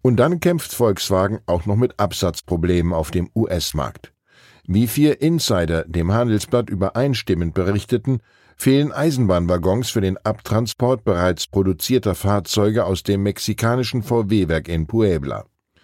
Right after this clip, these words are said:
Die fertigen Autos stauen sich und können nicht an die Händler, vor allem in den U S A, ausgeliefert werden.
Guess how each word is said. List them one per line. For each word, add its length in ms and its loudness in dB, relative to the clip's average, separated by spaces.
Die 80 0
fertigen 420 0
Autos 420 0
stauen 440 0
sich 260 -2
und 140 -2
können 320 2
nicht 240 -2
an 100 -2
die 140 0
Händler, 400 0
vor 180 -2
allem 260 0
in 100 -2
den 180 0
U 140 2
S 180 0
A, 220 -2
ausgeliefert 760 -4
werden. 300 -2